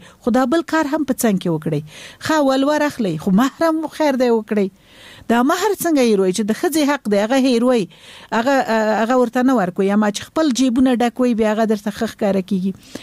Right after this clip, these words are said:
ملا به ناست وي، لور باندې به ولور اخلي. وایي خدا، خدا زده چې، ا، به ما پورې خلک خان-، خاندي. خلک ور پورې نه خاندي، هغې کې ستاسو شخصي ګټه ده، هغه ستاسو جیبونه ډکوئ. دغه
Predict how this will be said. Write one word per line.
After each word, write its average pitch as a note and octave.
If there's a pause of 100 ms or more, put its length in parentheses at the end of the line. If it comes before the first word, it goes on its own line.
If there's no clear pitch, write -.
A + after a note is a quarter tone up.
(160)
ملا B3
به C#4+
ناست D4+
وي، C#4
لور B3+
باندې G3
به F#3
ولور F#3+
اخلي. F#3 (340)
وایي G#3+
خدا، B3
خدا C4
زده A#3
چې، A3 (360)
ا، F#3+
به G3
ما A3
پورې F#3
خلک F3
خان-، D#3
خاندي. D#3 (1080)
خلک A3+
ور F3+
پورې F3
نه C4
خاندي، A#3+
هغې G#3+
کې A3
ستاسو A3
شخصي E3+
ګټه D4
ده، F3
هغه E3+
ستاسو F#3
جیبونه F#3+
ډکوئ. F3 (500)
دغه E4